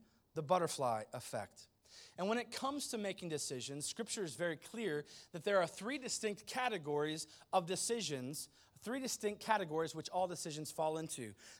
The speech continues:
Number one is wise decisions. Turn to your neighbor and say, "Wise decisions." Number two are foolish decisions. Look at your other neighbor and say,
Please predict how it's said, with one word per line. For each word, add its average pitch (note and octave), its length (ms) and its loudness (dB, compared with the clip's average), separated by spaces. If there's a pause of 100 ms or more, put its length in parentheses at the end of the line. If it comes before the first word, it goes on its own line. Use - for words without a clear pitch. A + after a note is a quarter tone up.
Number G3+ 220 6
one G#3 340 8
is F#3+ 260 -2 (160)
wise G3+ 460 8
decisions. C3 480 0
Turn G#3+ 160 4
to G#3 60 2
your G#3 100 2
neighbor F#3+ 180 2
and D#3 80 0
say, D#3+ 160 4
"Wise D#3 400 6
decisions." A2 680 -6 (1900)
Number G3 160 2
two B3+ 480 4
are G3 180 10
foolish B3+ 460 4
decisions. C#3+ 560 0
Look F3 140 -4
at F#3+ 80 -4
your F#3 120 6
other A3+ 160 10
neighbor F3+ 220 4
and E3 80 -2
say, E3+ 300 4